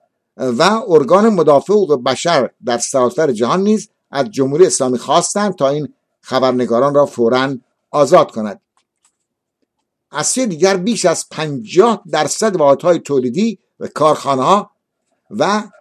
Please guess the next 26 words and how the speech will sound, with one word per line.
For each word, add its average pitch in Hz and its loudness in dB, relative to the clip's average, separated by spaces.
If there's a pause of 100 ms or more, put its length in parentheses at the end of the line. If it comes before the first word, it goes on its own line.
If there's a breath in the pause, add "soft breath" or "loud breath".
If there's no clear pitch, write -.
(360)
صنایع 147 0
کشور 170 -2 (100)
متوقف 143 0
شدند 110 -6
یا 190 4
با 180 4
رکود 160 0 (120)
مواجهند. 104 -2 (920)
فاجعه 170 2
اقتصادی 180 2
در 196 4
ایران 180 2
در 151 2
راه 185 4
است 185 -2 (180)
و 127 -4
اگر 185 2
مردم 156 0
ایران 170 4 (160)
هر 196 -6
چه 185 6
زودتر 151 2
دست 156 -2
به 151 2
یک 190 4
رستاخیز 143 0